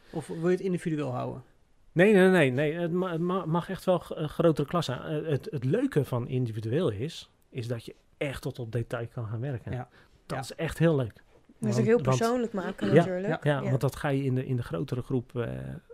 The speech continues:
Speaker 1: Ja, er is minder, minder tijd voor. Ja, is logisch.
Speaker 2: wordt anders.
Speaker 1: Ja.
Speaker 2: Ehm, tegelijkertijd denk ik van, "Nou, misschien ga ik naar cursussen van, van acht weken."
Speaker 1: Hm.
Speaker 2: Weet je, dan, want in acht weken kun je denk ik namelijk ook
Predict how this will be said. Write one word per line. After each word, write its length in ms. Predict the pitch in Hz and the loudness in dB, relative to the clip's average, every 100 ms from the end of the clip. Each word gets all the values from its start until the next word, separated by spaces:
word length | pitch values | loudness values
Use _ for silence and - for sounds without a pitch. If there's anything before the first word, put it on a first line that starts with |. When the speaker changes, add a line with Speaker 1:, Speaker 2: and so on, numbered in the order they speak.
| - _ _ _ _ | -20 _ _ _ _
Speaker 1:
Ja, 160 | - - | -12 -10
er 80 | |
is 100 | 202 | -6
minder, 260 | 180 190 185 | -2 0 2
minder 180 | 185 165 | 2 2
tijd 220 | 165 196 | 2 0
voor. 160 | 185 131 | -2 -2
Ja, 180 | 180 139 | 0 -2
is 80 | 123 | 0
logisch. 160 | 151 | 6
Speaker 2:
wordt 160 | 160 131 | 6 6
anders. 400 | 170 160 113 - | 4 4 2 -4
Speaker 1:
Ja. 160 | 180 - - | -6 -6 -8
Speaker 2:
Ehm, 340 | 151 135 135 131 - | -8 -6 -4 -6 -8
tegelijkertijd 480 | - 160 170 165 160 | -2 0 2 0 0
denk 120 | 160 | -2
ik 40 | - | -2
van, 60 | |
"Nou, 120 | 165 165 | -4 -4
misschien 260 | - 160 | -4 -4
ga 100 | - | -4
ik 100 | 151 | -4
naar 120 | 147 | -6
cursussen 400 | 139 147 139 135 | -2 -2 -2 -4
van, 240 | 127 131 135 | -4 -4 -4
van 180 | 127 127 | -6 -4
acht 200 | 143 - | -6 -6
weken." 340 | 120 107 101 - _ _ _ | -6 -6 -12 -16 _ _ _
Speaker 1:
Hm. 80 | - 160 _ - | -14 -14 _ -10
Speaker 2:
Weet 160 | 123 | -6
je, 80 | 131 | -4
dan, 280 | 120 127 135 | -4 -4 -6
want 200 | 120 117 | -6 -6
in 200 | 135 123 | -8 -6
acht 220 | - 156 | -8 -8
weken 520 | 139 143 131 131 127 - | -6 -4 -4 -6 -6 -6
kun 180 | 127 | -6
je 100 | 120 | -4
denk 220 | 117 135 131 | -4 -6 -6
ik 80 | |
namelijk 320 | 117 113 117 - | -6 -6 -8 -8
ook 140 | 117 | -12